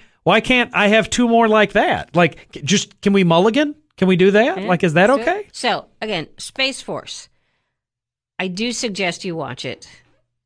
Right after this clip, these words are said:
Speaker 2: and I hope they give it a chance,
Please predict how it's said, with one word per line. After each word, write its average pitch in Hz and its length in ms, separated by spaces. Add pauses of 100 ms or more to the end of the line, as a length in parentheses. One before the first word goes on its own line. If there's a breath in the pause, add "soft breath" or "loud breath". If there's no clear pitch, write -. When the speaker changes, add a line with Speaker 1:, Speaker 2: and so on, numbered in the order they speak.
(1040)
Speaker 2:
and 175 140
I 160 80
hope 196 260
they 175 140
give 160 200
it 143 80
a 135 60
chance, - 680